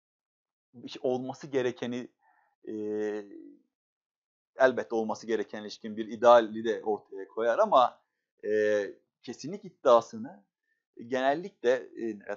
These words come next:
kendi nesnelliğini, e, olandan hareketle olması gerekene doğru ortaya koyan bir alandır. Yani olaylar biter,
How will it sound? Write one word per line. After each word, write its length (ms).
kendi 240
nesnelliğini, 880
e, 140
olandan 640
hareketle 920
olması 420
gerekene 480
doğru 360
ortaya 400
koyan 280
bir 80
alandır. 680
Yani 160
olaylar 520
biter, 400